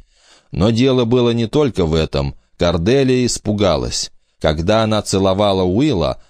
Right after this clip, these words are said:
она больше не контролировала себя. Она думала о книге судеб и желаний, и о том, как её найти. Как если бы целью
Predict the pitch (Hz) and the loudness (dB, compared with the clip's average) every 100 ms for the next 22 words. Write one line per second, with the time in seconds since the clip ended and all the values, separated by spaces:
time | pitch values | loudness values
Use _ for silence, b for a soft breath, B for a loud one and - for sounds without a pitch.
0 | - - 95 127 110 123 127 - 123 120 | -6 -2 0 0 2 0 0 0 -2 -2
1 | 127 113 117 131 147 92 80 76 69 71 | -2 0 0 0 0 0 0 -2 -4 -4
2 | 67 69 64 b b b 85 104 131 113 | -2 -2 -2 b b b 0 2 0 0
3 | 131 135 123 117 107 110 113 127 120 117 | 0 2 0 0 0 -2 0 0 0 -2
4 | - 131 139 120 - 117 120 113 127 156 | 0 0 0 0 -2 0 0 2 0 0
5 | 143 80 67 - b b 78 85 80 127 | 0 -2 -6 -10 b b 0 2 2 0
6 | 151 139 - - 95 123 - 104 95 85 | 0 -2 -10 -6 0 0 2 2 2 0
7 | 80 76 71 65 58 - _ _ 101 107 | -2 -4 -6 -6 -6 -12 _ _ -2 0
8 | 110 120 110 107 101 98 - 147 143 82 | 0 0 0 0 0 -2 0 0 0 0
9 | 69 | -2